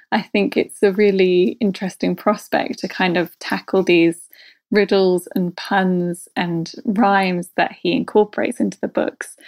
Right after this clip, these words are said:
and make them understandable in a different language. And also Wonderland itself, it's not actually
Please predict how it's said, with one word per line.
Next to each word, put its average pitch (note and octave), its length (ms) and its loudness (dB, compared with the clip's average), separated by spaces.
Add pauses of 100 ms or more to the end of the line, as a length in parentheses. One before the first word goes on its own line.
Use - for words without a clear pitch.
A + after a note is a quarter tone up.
(460)
and G#3+ 180 6
make G#3 420 0
them F3+ 480 0 (160)
understandable F#3+ 1000 0 (100)
in G3 80 0
a F#3+ 60 -2
different - 340 -4
language. - 640 -2 (720)
And B3 160 4
also C4+ 240 4
Wonderland A3 640 4
itself, G3 540 0 (140)
it's - 280 -2
not A3+ 280 4
actually G3 840 0